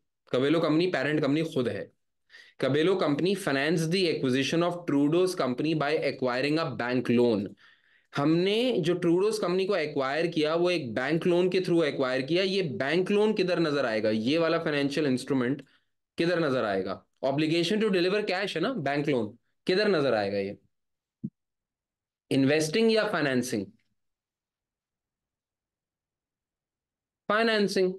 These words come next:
इसके ऊपर आने वाला इंटरेस्ट पेड ऑपरेटिंग एक्टिविटीज का पार्ट बना देंगे,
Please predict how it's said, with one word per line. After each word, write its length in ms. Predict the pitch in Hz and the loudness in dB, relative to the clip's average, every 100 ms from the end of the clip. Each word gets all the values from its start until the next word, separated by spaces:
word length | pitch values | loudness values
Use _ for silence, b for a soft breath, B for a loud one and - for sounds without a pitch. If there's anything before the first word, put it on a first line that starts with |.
| - _ - | -12 _ -4
इसके 220 | 160 196 | 0 2
ऊपर 160 | 190 | 2
आने 220 | 185 180 196 | 2 2 2
वाला 240 | 190 196 | 2 2
इंटरेस्ट 640 | 196 170 160 175 202 202 - | 2 2 0 0 -2 -4 -2
पेड 220 | 180 185 | 0 2
ऑपरेटिंग 440 | 147 139 139 165 | 2 2 2 2
एक्टिविटीज 520 | 170 165 180 185 202 | 0 0 0 0 0
का 100 | - | -2
पार्ट 240 | 185 185 185 | 0 0 2
बना 220 | 185 185 | 2 0
देंगे, 440 | 202 214 202 117 | 0 0 0 -4